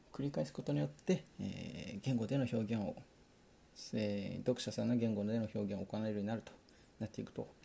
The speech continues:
いうことではありますけど、えー、具体的に言うとですね、そう、メンタリストＤＡＩＧＯさんも、落合陽一さんも、まあ、めっちゃ好きなんですけどもですね、えー、ある種作家さんであると全然言える話で、そう、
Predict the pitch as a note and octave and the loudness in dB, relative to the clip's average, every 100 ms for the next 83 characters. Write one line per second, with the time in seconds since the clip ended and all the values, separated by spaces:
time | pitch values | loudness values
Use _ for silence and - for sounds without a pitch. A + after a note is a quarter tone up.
0 | - - - A2 - - B2 A#2 - G2 | -20 -20 -4 -2 -2 0 2 2 0 0
1 | G#2+ G#2 - - C3 - G#2+ G2 - A2+ | 0 0 -2 2 2 4 0 0 2 2
2 | G#2 - G#2+ G#2 G#2 G2+ G2+ - G2 - | 2 -2 0 2 2 2 0 -2 -2 -2
3 | A2 - - - - - - - G#2+ B2+ | -4 -6 -10 -20 -20 -16 0 0 4 2
4 | D3 D#3+ - B2+ A#2+ A#2+ A#2 A#2 A#2+ A2 | 6 6 6 6 4 4 4 6 6 6
5 | A2+ - B2+ A2+ - - A2+ A2+ A2+ G#2+ | 4 4 4 4 2 2 4 6 4 6
6 | A#2+ - - - A#2+ A#2+ A#2+ - C3+ A#2+ | 4 6 4 8 6 6 4 6 6 4
7 | A2 - A2 G#2+ G#2 G2 F#2+ G2+ G#2+ - | 4 2 2 2 2 0 -2 -2 -4 -6
8 | - G2+ F#2+ - F#3+ G3 - - G#2+ - | -8 -4 -2 2 6 6 6 2 0 -2
9 | - A#2+ A#2+ A#2 - A#2+ G#2 - - A2 | 2 6 6 6 4 2 2 -2 2 2
10 | G#2+ A2+ G#2+ G#2 - G2+ F#2+ - F#2+ F2 | 4 4 4 0 -2 -4 -4 -4 -2 -4
11 | E2 - - - - - - - - D#3+ | -4 -12 -20 -20 -20 -20 -20 -20 -10 -6
12 | - - - | -6 -4 -4